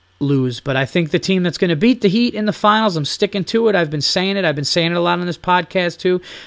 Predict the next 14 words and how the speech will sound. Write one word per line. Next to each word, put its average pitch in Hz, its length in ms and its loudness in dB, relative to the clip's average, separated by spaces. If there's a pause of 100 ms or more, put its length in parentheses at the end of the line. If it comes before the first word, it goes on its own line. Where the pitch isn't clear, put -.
I 143 100 -2
think 165 160 2
the 170 100 6
Oklahoma 170 420 2
City 170 240 0
Thunder, 175 640 2
um, 151 380 0
are 143 120 -2
gonna 147 220 0
beat 170 220 0
the 165 80 -4
San 190 260 2
Antonio 190 460 0
Spurs. 196 480 2